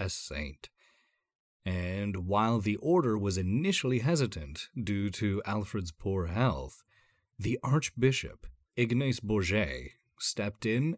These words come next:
and convinced them to accept Alfred after hearing his plea. Alfred professed his vows on August twenty-second,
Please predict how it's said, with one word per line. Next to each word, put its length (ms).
and 220
convinced 800
them 240
to 160
accept 460
Alfred 640
after 420
hearing 440
his 200
plea. 580
Alfred 520
professed 800
his 200
vows 600
on 200
August 460
twenty-second, 800